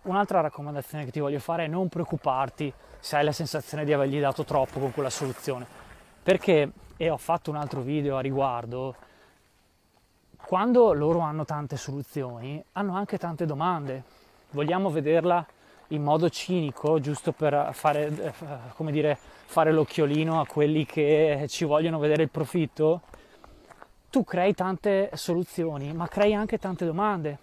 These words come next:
e le persone poi a un certo punto verranno da te a chiederti perché, chiederti come, chie-, farti tante domande, quante sono le soluzioni che tu hai messo davanti, ok? Chiaramente non voglio che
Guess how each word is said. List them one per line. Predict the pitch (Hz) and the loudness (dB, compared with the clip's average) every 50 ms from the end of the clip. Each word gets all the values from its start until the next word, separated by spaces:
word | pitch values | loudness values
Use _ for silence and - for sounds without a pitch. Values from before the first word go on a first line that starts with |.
| - - | -14 -8
e | - 185 | -2 0
le | 202 208 | 0 4
persone | - 240 240 - - - 214 180 160 156 151 | 4 2 2 2 2 2 4 2 2 0 -4
poi | - - 180 160 160 | -2 -2 -2 -2 -2
a | 156 | -4
un | 151 | -4
certo | - 185 185 208 | -4 -4 -4 -4
punto | 175 - 247 233 269 233 | -2 -2 -2 -2 0 0
verranno | 170 151 160 170 202 | 0 0 0 0 2
da | 233 240 - | 2 0 2
te | - 156 | 0 -2
a | 190 180 | -2 -2
chiederti | - - 170 175 175 208 196 - - 226 175 | -4 -2 -2 0 2 2 0 0 -2 -6 -4
perché, | - - 156 139 - - - 226 220 151 - - - - _ - - - _ _ - | -2 -4 -4 -4 -4 0 2 2 2 2 0 -8 -20 -20 _ -20 -20 -20 _ _ -12
chiederti | - - 180 170 165 202 214 202 - 180 - | -4 0 2 2 4 2 2 0 0 -4 -4
come, | - - - 190 214 208 190 151 131 117 _ - - - - _ _ | -4 -4 -2 0 2 2 0 0 -4 -6 _ -18 -20 -20 -20 _ _
chie-, | - - - 190 202 - - | -10 -2 0 0 0 -2 -6
farti | _ _ - - - 277 269 - 196 165 | _ _ -6 0 2 2 2 2 2 4
tante | - 220 226 262 277 233 226 | 4 4 4 4 4 4 4
domande, | 190 160 151 165 180 190 214 233 247 247 277 294 302 _ _ _ _ _ _ - - _ _ _ _ _ _ _ _ _ _ _ | 4 4 4 2 0 -2 -2 -2 0 0 0 -2 -2 _ _ _ _ _ _ -20 -20 _ _ _ _ _ _ _ _ _ _ _
quante | - - 220 226 220 233 240 240 226 - - 277 285 294 285 | 2 6 8 8 8 8 6 4 2 4 4 4 6 6 4
sono | - - - - 196 208 202 220 240 254 269 | 0 -2 0 2 4 4 4 4 4 2 2
le | 254 220 | 2 2
soluzioni | - - - 190 190 175 - - 170 165 202 240 226 | 0 2 2 2 2 2 -2 -2 -2 -2 0 -2 -2
che | - | -4
tu | 180 - 185 | -2 0 0
hai | 170 | 0
messo | 156 160 165 - - 226 | 0 0 -4 -2 0 0
davanti, | 185 156 135 143 175 185 185 156 - 156 135 - _ _ | 0 0 0 -2 -2 -4 -4 -4 -6 -6 -8 -8 _ _
ok? | - 160 - - 180 160 135 _ _ _ - - - _ _ _ _ _ _ _ _ _ _ _ _ _ _ - - _ _ _ _ _ _ _ _ _ - - | -6 -4 0 2 0 0 0 _ _ _ -20 -20 -20 _ _ _ _ _ _ _ _ _ _ _ _ _ _ -20 -20 _ _ _ _ _ _ _ _ _ -12 -4
Chiaramente | - 185 180 185 202 190 185 | 0 0 2 2 2 0 0
non | 151 139 | 0 0
voglio | 139 135 143 147 160 151 | 2 4 4 4 4 2
che | - 165 165 160 | 0 0 0 0